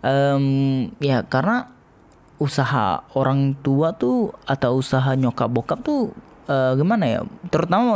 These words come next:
nyokap bokap gua ya, tuh yang, yang gua tahu yang, dan yang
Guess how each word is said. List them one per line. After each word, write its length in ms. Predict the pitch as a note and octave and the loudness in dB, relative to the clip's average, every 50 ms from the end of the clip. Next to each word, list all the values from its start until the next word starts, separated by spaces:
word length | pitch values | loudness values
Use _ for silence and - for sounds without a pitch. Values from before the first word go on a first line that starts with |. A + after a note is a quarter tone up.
| F3 D3+ | 0 0
nyokap 160 | C#3+ - C3 | 0 0 0
bokap 260 | B2 B2 - B2 A#2+ B2+ | 0 0 0 -2 -2 0
gua 240 | C#3 E3 F3 C#3 A#2 | 0 0 0 0 2
ya, 240 | A2 G#2+ A#2 D3+ - - - - - - - - - - - - | 2 0 0 -2 -4 -8 -16 -18 -16 -18 -18 -18 -20 -20 -14 -4
tuh 400 | - G#3+ A#3 A#3 A#3 G3+ - - - - - - - - - - - - - - | -2 0 2 2 0 0 -2 -6 -16 -20 -20 -20 -20 -20 -20 -20 -20 -20 -14 -4
yang, 640 | - D3+ C#3+ C#3 C3+ C3 C3 C3+ C#3 C#3 C3+ C3 B2 B2 - - - - - | 0 2 2 4 2 2 2 2 2 2 2 2 0 -4 -8 -10 -16 -14 -8
yang 320 | - D3 C#3 C#3 C3 C3+ C3 | -4 -2 0 2 2 2 2
gua 160 | B2+ B2+ C3+ | 0 0 -2
tahu 400 | - - F3+ F#3+ G3 F#3+ D3+ C#3 | 0 0 0 2 2 2 2 2
yang, 480 | C3+ B2+ B2+ B2+ B2 B2 A#2 A2+ A#2 | 2 2 2 2 0 0 0 0 0
dan 320 | B2+ B2+ B2+ B2+ B2+ B2+ B2+ | 0 0 0 0 0 0 2
yang 400 | B2+ B2 B2 B2+ B2+ A#2 - | 2 2 0 0 0 -2 -4